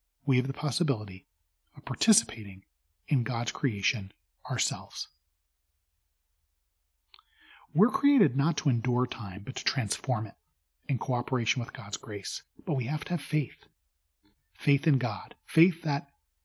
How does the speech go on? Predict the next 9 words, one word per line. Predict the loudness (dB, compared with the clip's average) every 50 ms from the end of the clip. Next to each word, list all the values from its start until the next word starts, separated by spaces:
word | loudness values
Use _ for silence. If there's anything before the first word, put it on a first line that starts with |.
| _ _
in | -2 -2
the | 0 0
second | 0 0 0 0 0 -2 -2 -2 -4 -4 -4
and | -6 -4 0
third | 2 4 4 4 4
watches | 2 0 0 0 0 -2 -2
of | -2 0
our | 2 2 2 2
time, | 0 -4 -8 -10 -10 -12